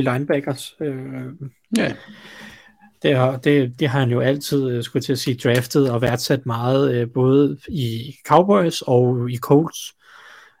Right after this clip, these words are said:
Speaker 1: som defensive koordinator. Nu får han sin linebacker-duo, som han kan stole på. I s-, altså, T J Edwards og Tremaine Edmonds skal være ryggraden på det her forsvar. Så, så må han,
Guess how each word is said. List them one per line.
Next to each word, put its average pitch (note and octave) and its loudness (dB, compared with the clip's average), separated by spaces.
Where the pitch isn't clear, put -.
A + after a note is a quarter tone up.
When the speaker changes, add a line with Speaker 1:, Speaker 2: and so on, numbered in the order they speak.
Speaker 1:
som C3 -4
defensive C3+ 2
koordinator. B2 0
Nu C#3+ 4
får D3+ 4
han C3+ 2
sin C3 2
linebacker-duo, B2 0
som A#2+ -2
han A#2 -2
kan A#2+ -2
stole C3 0
på. B2 -4
I C3 -4
s-, - -10
altså, A#2+ -4
T - 0
J C3+ 2
Edwards C#3+ 2
og D3+ -4
Tremaine B2 0
Edmonds B2+ -4
skal - 4
være B2 8
ryggraden B2 4
på B2+ -6
det B2 -2
her A#2+ 0
forsvar. A#2+ -8
Så, C3+ 4
så C3 2
må C#3 6
han, A2+ -2